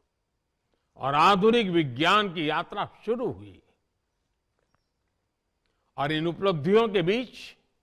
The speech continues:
हमारे गुरुकुलों की एक और शक्ति ने विश्व का मार्ग प्रशस्त किया। जिस कालखंड में विश्व में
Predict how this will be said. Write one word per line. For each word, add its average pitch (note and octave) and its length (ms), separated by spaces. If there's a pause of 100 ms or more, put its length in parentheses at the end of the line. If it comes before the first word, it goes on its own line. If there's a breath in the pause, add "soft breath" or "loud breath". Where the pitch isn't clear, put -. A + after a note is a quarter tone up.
(1160)
हमारे D#3 420
गुरुकुलों E3 640
की E3 120
एक D#3+ 220
और F#3+ 380
शक्ति F3 460
ने A#2+ 380 (1500)
विश्व D#3 460
का C#3 200
मार्ग C#3 500
प्रशस्त C#3 560
किया। G#2 500 (1800)
जिस A2+ 300
कालखंड D#3+ 560
में G3+ 280 (1200)
विश्व F#3 460
में F#3 320